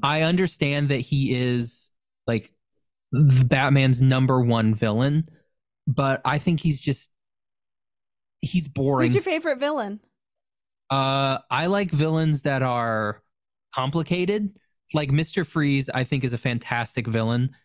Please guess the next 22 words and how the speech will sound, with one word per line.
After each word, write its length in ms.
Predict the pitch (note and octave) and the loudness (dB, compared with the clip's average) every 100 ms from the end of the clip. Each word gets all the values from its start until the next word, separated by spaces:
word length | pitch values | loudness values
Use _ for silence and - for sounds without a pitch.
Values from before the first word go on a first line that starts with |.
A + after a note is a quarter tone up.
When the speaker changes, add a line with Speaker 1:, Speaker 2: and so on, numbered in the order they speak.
| _ - | _ -10
Speaker 1:
because 200 | - D3 | -4 -4
he 180 | - D#3+ | -2 -4
has 680 | B2+ D3+ D3+ D3+ D3 C3+ - _ _ _ _ - | -2 0 0 0 0 -2 -10 _ _ _ _ -4
a 120 | D#3+ | 2
reason 480 | C#3 D#3 D#3 D3 D3 | 4 4 4 2 2
that 160 | B2+ | 2
he 100 | B2+ | 0
does 300 | C3+ B2 A#2+ | 0 0 0
everything. 640 | A2+ G2+ G#2+ G2+ D2 A#2+ C3+ - _ _ _ - | -2 -2 -4 -4 -6 -4 -6 -8 _ _ _ -4
Like, 160 | B2 | 0
there's 220 | A#2+ D#3+ D#3 | 2 2 2
a 80 | |
reason 420 | C#3+ C#3 C#3+ C#3 C3 | 2 2 4 2 0
that 140 | B2+ | 0
he 320 | - C#3 A#2+ | -2 -2 0
is 120 | B2 | -2
bad. 460 | - G#2+ - - C3+ - - | -4 -6 -6 -6 -8 -8 -2
There's 160 | C#3 | 0
a 60 | D3+ | 2
reason 420 | C3 C#3 C3+ C#3 | 2 4 4 2
that 180 | B2+ A#2 | 2 0
he's 560 | C3 B2 A#2+ A#2 - | 0 2 2 0 -4